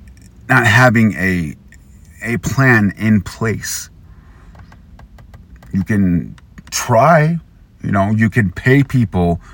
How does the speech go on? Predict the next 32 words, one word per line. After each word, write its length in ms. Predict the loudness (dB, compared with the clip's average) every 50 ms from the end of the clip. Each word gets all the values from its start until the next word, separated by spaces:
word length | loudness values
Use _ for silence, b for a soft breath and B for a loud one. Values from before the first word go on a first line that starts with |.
| B B B
ridiculous 720 | -4 -4 -4 -2 0 2 2 2 2 0 0 0 0 0
amounts 300 | 2 2 2 2 0 0
of 60 | 0 0
money 240 | 2 2 2 0
to 100 | 0 0
help 300 | 0 0 -2 -2 -4 -4 -6
you 60 | -6
put 220 | -6 -4 -6 -6
a 40 | -6
plan 340 | -6 -4 -4 -2 0 0 -2
together. 580 | -2 -4 -4 -4 -2 0 0 2 2 0 0 -4 -8 -20 -20 b b b b b b b b b b b b b b b b b -20 -20 -20 -20 -8 0
But 320 | 4 4 4 4 2 -2 -10 -12 -10
essentially, 680 | -8 -6 0 2 4 4 4 4 4 4 4 4 4 2 0 -6 -16 -20 -20 -20 -20 -20 -20 -20 -20 -20 -20 -20 -20 -20 -20 -20 -20 -20 -20 -20 -14 -8
you 120 | -4 0 2
need 160 | 2 2 2
to 60 | 0
do 180 | 0 0 0 -2
it 40 | 0
yourself. 540 | -2 -4 -2 -2 -2 -2 -4 -6 -16 -20 -20 -20 -20 -20 -20 -20 -20 -20 -20 -20 -20 B B B B B B B B B B B -8
I 100 | -8 -8
preach 640 | -8 -8 -4 -4 -2 -2 -2 -4 -8 -10 -12 -12 -12 -6
like 200 | -4 -4 -2 0
a 60 | 0
madman 680 | 2 4 4 4 4 2 2 0 -2 -2 -2 -6 -10 -14 -20 -18
how 340 | -12 -6 -4 -2 0 0 0
important 460 | 0 0 0 -2 -2 -2 -2 -2 -2
it 100 | -2 -2
is 180 | -2 -2 -2 -4
that 200 | -6 -8 -6 -8
you 80 | -8
research 640 | -4 -2 -4 -4 -4 -2 -2 0 -2 -2 -4 -10 -16 B B B B B B B B B B B B B -20 -20 -20 -20 -20 -20 -20 -20 -20 -20 -20 -20 -20 -20 -18 -6 -2
nutrition 840 | 0 2 2 2 0 -2 0 0 0 0 0 0 0 2 2 0